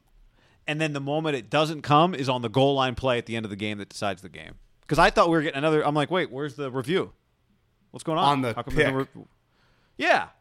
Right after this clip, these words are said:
Speaker 1: It's like, "Wait a second. We did those two other ones that didn't matter, three other ones, and now we're four other ones?" Actually, there was, was there three D P Is or two? There was the O P I that went for a touchdown, and then there was two other D P Is,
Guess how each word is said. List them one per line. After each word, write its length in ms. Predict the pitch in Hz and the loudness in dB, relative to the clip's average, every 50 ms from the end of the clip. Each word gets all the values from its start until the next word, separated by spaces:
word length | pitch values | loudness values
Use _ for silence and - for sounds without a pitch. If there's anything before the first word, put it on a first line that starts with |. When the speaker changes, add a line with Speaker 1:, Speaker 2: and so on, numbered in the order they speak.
| _ _ _ _ | _ _ _ _
Speaker 1:
It's 80 | _ - | _ -10
like, 100 | 254 254 | -2 2
"Wait 120 | 294 285 | 2 2
a 20 | 240 | 4
second. 240 | - 196 156 131 143 | 2 0 -2 0 -2
We 100 | 180 202 | 0 0
did 120 | 233 220 | 2 2
those 120 | 190 165 - | 2 2 2
two 160 | - 208 185 | 2 4 6
other 140 | 180 208 233 | 6 6 6
ones 200 | 233 254 233 170 | 4 2 0 -2
that 100 | 165 160 | -2 -2
didn't 160 | 180 175 151 | -2 -2 0
matter, 500 | 147 156 175 208 240 254 240 139 - - - | 0 0 2 0 0 -2 -4 -8 -12 -12 -4
three 200 | 131 147 202 226 | 0 2 4 4
other 160 | 233 233 254 | 4 4 2
ones, 240 | 262 262 269 254 - | 0 0 -2 -4 -6
and 80 | 147 139 | -2 0
now 140 | 151 170 175 | 2 2 2
we're 160 | 160 156 143 127 - _ _ _ _ _ | 2 0 -4 -6 -10 _ _ _ _ _
four 220 | - 165 208 240 | 2 6 8 8
other 140 | 262 262 269 | 8 6 4
ones?" 260 | 262 269 277 226 165 | 2 0 0 0 -2
Actually, 240 | 208 214 - - 233 | -4 -4 -4 -2 0
there 80 | 180 156 | 0 0
was, 200 | 131 123 - - _ _ _ _ _ _ _ - | 0 0 -4 -6 _ _ _ _ _ _ _ -4
was 180 | 151 170 147 | -2 0 2
there 100 | 139 147 | 2 0
three 280 | 127 - 151 165 220 240 | -2 -2 -4 -6 -6 -6
D 140 | 214 247 240 | -6 -6 -4
P 100 | - 247 | -2 2
Is 260 | 233 233 226 233 214 | 4 4 4 4 4
or 60 | 175 139 | -2 -4
two? 360 | - - - 175 165 151 - - - - | -6 -2 0 2 2 0 -2 -6 -10 -4
There 80 | - 165 | -2 -2
was 100 | 156 143 | 0 0
the 100 | 156 147 | 0 2
O 100 | 185 240 | 2 2
P 180 | 247 - 214 185 | 2 2 2 4
I 140 | 165 160 160 | 4 4 4
that 100 | 151 143 | 2 0
went 140 | 156 151 - | -4 -6 -6
for 80 | 147 | -6
a 40 | 131 | -4
touchdown, 380 | - 151 156 - - 135 101 107 | -4 -4 -4 -4 -8 -10 -8 -6
and 80 | 131 | -2
then 80 | 139 151 | -2 0
there 80 | - - | 0 0
was 220 | 131 123 - - - - _ _ _ _ _ _ - | -2 -4 -6 -10 -16 -20 _ _ _ _ _ _ -8
two 180 | - 180 175 | -2 2 4
other 180 | 175 156 139 120 | 4 4 4 0
D 200 | 104 117 165 196 | 0 0 0 0
P 160 | - 135 107 | 0 -2 -4
Is, 300 | 85 69 67 73 95 - | -4 -6 -10 -14 -18 -20